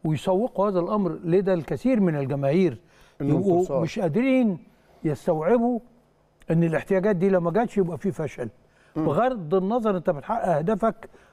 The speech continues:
Speaker 1: بطريق أو آخر.
Speaker 2: طب تحقق هدفك أو ما تحققش، معنا من السويد الكابتن أمير توفيق،
Speaker 1: لا،
Speaker 2: مدير
Speaker 1: استناني بقى.
Speaker 2: التعاقدات في النادي الأهلي.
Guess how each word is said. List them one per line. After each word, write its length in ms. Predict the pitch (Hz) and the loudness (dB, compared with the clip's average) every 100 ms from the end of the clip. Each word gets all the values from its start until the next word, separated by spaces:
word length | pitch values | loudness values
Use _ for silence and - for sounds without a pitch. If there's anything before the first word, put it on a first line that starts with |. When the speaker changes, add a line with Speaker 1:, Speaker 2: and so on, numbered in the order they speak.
| - | -6
Speaker 1:
بطريق 680 | 147 151 190 226 - 208 214 | -2 2 2 2 0 -2 0
أو 320 | 180 180 196 | 0 0 0
آخر. 240 | 170 - 113 101 _ _ _ _ | 0 -4 -8 -12 _ _ _ _
Speaker 2:
طب 120 | 127 110 | -6 -4
تحقق 420 | 131 180 185 156 | -2 0 2 0
هدفك 440 | 139 180 147 143 | 0 0 0 -2
أو 140 | - 156 | 0 -2
ما 120 | 147 | -2
تحققش، 720 | - - 127 147 170 170 - | -8 -6 -6 -2 -2 -2 -4
معنا 640 | 165 160 143 156 151 147 | -2 0 0 0 0 0
من 220 | 143 143 170 | 0 0 0
السويد 640 | 147 - 151 151 123 98 104 - - | -2 -2 0 0 0 -4 -14 -20 -12
الكابتن 520 | 117 - 156 127 135 117 | -10 -2 -2 0 -4 -2
أمير 280 | 131 123 190 | -2 2 2
توفيق، 580 | 190 165 123 180 208 190 | 2 -2 -2 -2 -2 -2
Speaker 1:
لا، 160 | - 175 | -2 0
Speaker 2:
مدير 160 | 156 180 | 2 2
Speaker 1:
استناني 300 | 190 226 208 | 2 2 2
بقى. 160 | 220 | 0
Speaker 2:
التعاقدات 400 | 233 143 151 185 147 _ _ _ _ | 0 0 2 0 0 _ _ _ _
في 120 | - | -10
النادي 380 | 139 139 160 180 | -6 -2 0 2
الأهلي. 460 | 196 196 180 127 | 2 2 2 -2